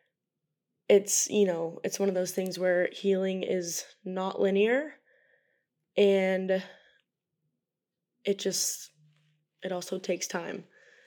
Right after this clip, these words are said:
which is really shitty to hear, and it sucks,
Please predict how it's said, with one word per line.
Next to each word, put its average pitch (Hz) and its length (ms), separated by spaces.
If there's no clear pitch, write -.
which 233 200
is 208 240
really 202 240
shitty 202 320
to 196 120
hear, 185 440
and 196 540
it 196 140
sucks, - 640